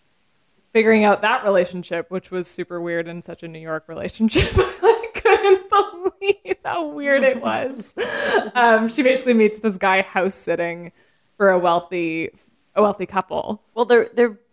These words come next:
Speaker 3: they're
Speaker 1: Is she
Speaker 3: supposed
Speaker 1: house sitting?
Speaker 3: there's
Speaker 1: He's house sitting, and
Speaker 3: n-
Speaker 1: she's dog walking?
Speaker 3: They're supposed to be dog sitting, where
Speaker 1: <laughs>
Speaker 3: she's sp-, supposed to be taking care of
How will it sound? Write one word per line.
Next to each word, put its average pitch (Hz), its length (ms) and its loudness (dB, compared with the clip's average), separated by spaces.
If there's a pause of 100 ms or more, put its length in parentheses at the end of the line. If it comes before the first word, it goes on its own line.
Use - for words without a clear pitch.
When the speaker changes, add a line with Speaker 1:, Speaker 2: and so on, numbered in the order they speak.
Speaker 3:
they're 247 160 6
Speaker 1:
Is 233 120 0
she 294 100 6
Speaker 3:
supposed 320 260 6
Speaker 1:
house 240 280 0
sitting? 403 200 6
Speaker 3:
there's 285 200 4
Speaker 1:
He's 320 200 4
house 214 240 0
sitting, 190 320 2
and 202 220 0
Speaker 3:
n- 247 100 2
Speaker 1:
she's 214 260 -2
dog 190 300 2
walking? 311 240 2
Speaker 3:
They're 285 160 8
supposed 262 540 0
to 247 80 -4
be 190 360 -2
dog 165 360 0
sitting, 247 480 -4
where 180 480 4
Speaker 1:
<laughs> - 0 -
Speaker 3:
she's 220 340 -2
sp-, 208 180 -2
supposed 196 360 -2
to 165 60 -20
be 170 80 -8
taking 175 300 -8
care 160 320 2
of 151 140 -8